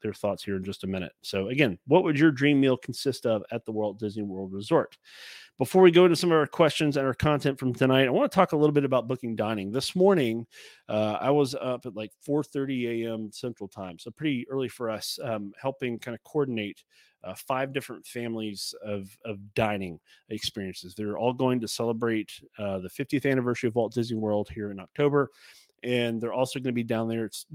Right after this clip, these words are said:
fall break for a lot of folks in our neck of the woods. And they're also gonna be down there to celebrate the fiftieth birthday of, uh, all the dads in the group. All their dads in the group were all, were all born in,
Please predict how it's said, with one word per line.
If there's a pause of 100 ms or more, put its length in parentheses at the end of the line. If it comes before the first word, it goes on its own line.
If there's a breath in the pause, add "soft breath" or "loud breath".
(100)
fall
break
for
a
lot
of
folks
in
our
neck
of
the
woods. (380 soft breath)
And
they're
also
gonna
be
down
there
to
celebrate
the
fiftieth
birthday
of, (100)
uh,
all
the
dads
in
the
group.
All
their (520)
dads
in
the
group
were
all,
were
all
born
in,